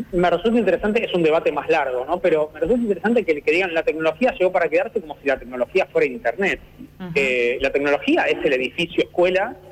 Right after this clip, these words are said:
Speaker 1: que funciona hace casi doscientos años,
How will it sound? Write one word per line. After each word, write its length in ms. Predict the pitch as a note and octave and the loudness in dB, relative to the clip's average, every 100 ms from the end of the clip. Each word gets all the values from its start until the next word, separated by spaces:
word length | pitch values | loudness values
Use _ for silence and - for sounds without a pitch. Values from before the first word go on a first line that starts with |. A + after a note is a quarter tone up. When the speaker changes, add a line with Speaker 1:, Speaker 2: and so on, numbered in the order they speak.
| - - - - | -20 -20 -20 -6
Speaker 1:
que 200 | C3+ B2+ - | -4 -2 -4
funciona 480 | B2+ - F3 F#3+ | -6 -2 -2 -2
hace 380 | F3+ - F#3 F3 - | -4 2 2 2 -2
casi 240 | - G3+ | -4 0
doscientos 560 | D#3 - F#3 F3+ F#3 F#3+ | 0 0 -4 0 0 0
años, 340 | G3+ G#3 G#3+ | 0 0 -2